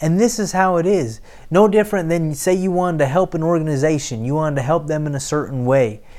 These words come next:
um, corporation, what have you, to go there and say, "Well, hey, I'm here to help you with this." Have they asked for that help? Are they looking for that help?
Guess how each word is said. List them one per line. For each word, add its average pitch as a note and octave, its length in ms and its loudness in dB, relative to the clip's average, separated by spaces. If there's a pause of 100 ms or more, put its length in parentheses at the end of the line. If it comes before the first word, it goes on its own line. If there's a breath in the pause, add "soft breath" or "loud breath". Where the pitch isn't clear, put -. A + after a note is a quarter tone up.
(300 loud breath)
um, A2+ 580 2 (340 soft breath)
corporation, C3 840 2
what C#3+ 240 0
have D#3+ 300 0
you, A2 240 -4 (380 loud breath)
to E3+ 120 4
go F3+ 360 8
there D#3+ 260 6
and C#3 160 0
say, D#3+ 260 2
"Well, D3 280 4
hey, E3 340 2 (180 loud breath)
I'm E3+ 200 6
here F#3 200 2
to D3+ 100 4
help E3+ 380 0
you D#3 240 -2
with D3+ 360 0
this." D3 520 -2 (260 soft breath)
Have D3+ 280 4
they D#3 160 2
asked D#3 420 -2
for B2 200 -6
that A2 240 -2
help? - 360 -12 (460 soft breath)
Are D3+ 180 8
they C#3+ 160 4
looking C3+ 520 0
for B2+ 180 -4
that A2 240 0
help? - 360 -6